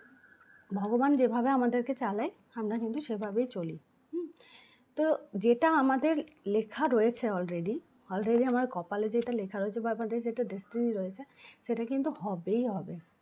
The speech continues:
এটা কিন্তু কেউ আটকাতে পারবে না, এটাই স্বাভাবিক। আমি যদি মন, মনে করি যে আমি, "এ বাবা, কাল মরে যাব, কি হবে?" কালকে মরে গেলে মরে যাব, দুদিন কাঁদবে সবাই, তিন দিন ভুলে যাবে, এটাই হবে। তো যাই হোক, এই হলো মানে একটা,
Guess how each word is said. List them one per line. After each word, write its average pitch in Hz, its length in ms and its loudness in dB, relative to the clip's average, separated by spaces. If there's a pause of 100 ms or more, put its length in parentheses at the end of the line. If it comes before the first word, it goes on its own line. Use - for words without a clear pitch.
এটা 208 160 -6
কিন্তু 226 220 -2
কেউ 294 160 -6
আটকাতে 165 360 -6
পারবে 156 300 -10
না, 170 180 -10 (280)
এটাই 262 180 0
স্বাভাবিক। 180 500 -6 (640)
আমি 226 200 2
যদি 285 200 2
মন, 262 260 4
মনে 254 220 2
করি 269 260 2
যে 269 120 2
আমি, 247 300 2
"এ 233 40 4
বাবা, 254 260 4
কাল 226 220 -2
মরে 208 240 -2
যাব, 240 200 0 (480)
কি 262 100 -4
হবে?" 202 280 0 (680)
কালকে 349 280 4
মরে 339 300 6
গেলে 349 160 6
মরে 330 280 6
যাব, 415 160 6 (800)
দুদিন 233 340 2
কাঁদবে 254 340 2
সবাই, 285 260 0
তিন 254 220 0
দিন 269 160 2
ভুলে 262 220 0
যাবে, 277 220 0 (420)
এটাই 285 240 2
হবে। 262 240 -6 (1400)
তো 381 60 0
যাই 381 220 10
হোক, 339 320 2
এই - 260 2
হলো 302 340 8
মানে 269 240 6
একটা, 269 240 2